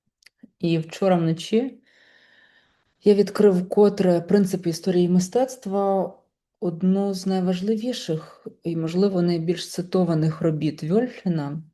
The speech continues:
перше видання якої припало на Першу світову війну, на тисяча дев'ятсот п'ятнадцятий рік. І, прочитавши декілька абзаців, я знову, ем,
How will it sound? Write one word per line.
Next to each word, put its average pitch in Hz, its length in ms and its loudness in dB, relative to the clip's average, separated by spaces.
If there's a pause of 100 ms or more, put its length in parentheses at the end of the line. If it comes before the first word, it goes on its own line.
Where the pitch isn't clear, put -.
(560)
перше 180 340 -2
видання 165 460 0
якої 147 400 -2
припало 151 640 -2
на 147 480 -6 (360)
Першу 156 520 -2
світову 143 520 -6
війну, 180 480 0 (560)
на 151 140 -2
тисяча 165 520 -8
дев'ятсот 143 640 -4
п'ятнадцятий 180 680 -2
рік. - 400 -6 (800)
І, - 60 -8
прочитавши 185 640 -2
декілька 165 460 -2
абзаців, 185 540 0
я 160 120 2
знову, 165 920 -2 (960)
ем, 139 420 -8